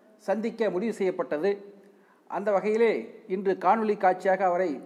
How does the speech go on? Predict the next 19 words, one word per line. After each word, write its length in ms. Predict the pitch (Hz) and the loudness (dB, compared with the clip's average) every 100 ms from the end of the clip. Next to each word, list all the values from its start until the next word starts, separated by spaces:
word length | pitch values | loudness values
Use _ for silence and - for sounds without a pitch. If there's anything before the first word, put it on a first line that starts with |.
| - | -18
சந்திக்க 540 | - 180 196 208 180 156 | -12 -6 -4 -2 -2 0
உள்ளோம். 320 | 180 208 - - - - - _ _ _ _ | 0 0 -4 -20 -20 -20 -20 _ _ _ _
அவர் 500 | 190 233 220 - - - - - _ _ | 2 4 4 2 -6 -18 -20 -20 _ _
சிறந்த 400 | _ 233 254 247 | _ -2 -2 -2
பேச்சாளர், 760 | - 220 220 208 185 214 214 - - - _ _ _ _ _ _ _ _ _ _ _ _ | -2 -2 2 4 6 4 0 -12 -20 -20 _ _ _ _ _ _ _ _ _ _ _ _
கலைஞர் 380 | - 220 247 214 | -2 0 0 -2
டி 260 | 233 220 247 | -2 0 0
வி 20 | |
மற்றும் 600 | 196 - 214 170 120 - - - - _ _ | -2 -2 -2 -2 -6 -12 -20 -20 -20 _ _
பொதிகை 360 | 202 208 247 202 | -6 -4 -4 -6
டி 100 | 220 | -6
வி 160 | 208 196 | -6 -2
போன்ற 320 | 196 190 185 | -2 -2 -2
பல்வேறு 500 | 185 220 220 185 - - - _ _ - | 0 0 0 -2 -8 -20 -20 _ _ -4
தொலைக்காட்சிகளில் 1040 | 226 233 226 220 202 196 202 107 - - - - _ _ _ _ _ _ _ _ _ - - | -4 0 0 0 -2 -2 -2 -4 -12 -20 -20 -20 _ _ _ _ _ _ _ _ _ -20 -12
நகைச்சுவை 540 | 160 185 233 226 226 208 | -4 0 0 0 2 2
பேச்சுகளை 720 | 196 185 190 175 180 151 - 143 | 0 -4 -4 -4 -2 -4 -8 -4
அரங்கேற்றி 460 | 196 208 196 - | -2 0 -2 -4
கொண்டிருப்பவர், 680 | 160 160 147 143 139 170 | -6 -4 -4 -2 -2 -2